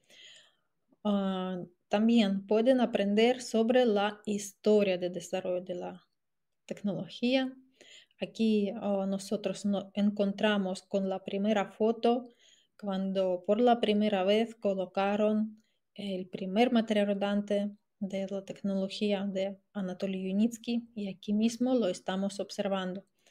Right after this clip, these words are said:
El desarrollador, el ingeniero, ah, ah, el ingeniero de, de esta tecnología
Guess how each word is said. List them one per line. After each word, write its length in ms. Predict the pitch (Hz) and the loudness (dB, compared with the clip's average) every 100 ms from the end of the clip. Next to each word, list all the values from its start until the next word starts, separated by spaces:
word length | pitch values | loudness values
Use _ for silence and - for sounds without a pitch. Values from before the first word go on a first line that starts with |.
| - - _ | -20 -20 _
El 180 | 202 180 | -4 -2
desarrollador, 1080 | 190 - 185 190 190 185 202 247 254 269 - - | -4 -4 -4 -2 -2 0 4 6 6 4 -2 -8
el 200 | 190 185 | -6 -6
ingeniero, 800 | 185 - 190 196 202 185 175 _ _ _ _ _ _ _ _ _ _ - - 214 | -6 -6 -4 0 2 0 -4 _ _ _ _ _ _ _ _ _ _ -20 -14 -8
ah, 600 | 185 185 190 190 185 185 185 185 _ _ _ _ _ _ _ _ _ 208 | -6 -6 -10 -12 -12 -14 -16 -20 _ _ _ _ _ _ _ _ _ -6
ah, 340 | 185 180 202 202 | -6 -6 -8 -4
el 120 | 196 | 0
ingeniero 1500 | 202 - 214 214 208 196 196 190 185 175 180 214 - - - | 0 0 2 4 6 6 4 2 0 -4 -6 -8 -10 -10 -8
de, 360 | 190 196 190 | 0 0 0
de 200 | 180 196 | 0 0
esta 220 | 190 - | 0 -8
tecnología 1040 | - 208 - 233 254 254 - 226 226 240 | -6 -4 2 4 2 0 2 4 4 0